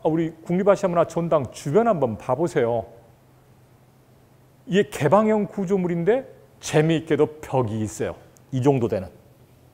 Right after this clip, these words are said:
벽이 처음부터 끝까지 다 둘러싸여 있습니다. 왜 그 벽을 쳐야만 되-, 되-, 됐죠? 돈도 많이 들었을 텐데요.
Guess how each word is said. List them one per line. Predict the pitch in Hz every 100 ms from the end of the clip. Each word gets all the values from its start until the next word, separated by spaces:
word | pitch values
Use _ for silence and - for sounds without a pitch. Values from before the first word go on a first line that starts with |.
| _ _ _ - - -
벽이 | - 165 196 240 - - -
처음부터 | - 262 285 262
끝까지 | - - 202 170
다 | - 135 110 -
둘러싸여 | - 113 - 117
있습니다. | 92 - 92 90 - _ _ _ _ _ _ _ _ _ _ _
왜 | 175 285
그 | 294 233
벽을 | - 185 175
쳐야만 | - 233 170 135
되-, | 123 123
되-, | - 131 -
됐죠? | 120 - 156 - _ _ -
돈도 | 151 170 151
많이 | 120 104
들었을 | 90 -
텐데요. | - 92 95